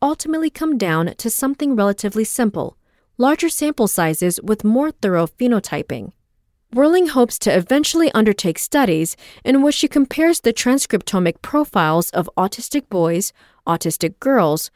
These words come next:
non-autistic boys, and non-autistic girls. But to analyze sex and autism status at the same time, she would need an equal number of donors in each of those four groups, and there are very,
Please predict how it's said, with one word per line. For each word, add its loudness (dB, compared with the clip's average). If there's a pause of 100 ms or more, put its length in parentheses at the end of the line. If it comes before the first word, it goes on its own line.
(220)
non-autistic 0
boys, 2
and 0
non-autistic 0
girls. -6 (580)
But 2
to -4
analyze 2
sex -2
and -2
autism -2
status -4
at -6
the -8
same -6
time, -4 (360)
she 0
would 4
need 4
an 0
equal 2
number 2
of -4
donors 2
in 0
each -4
of -2
those -2
four -4
groups, -2 (360)
and 0
there 4
are 4
very, 4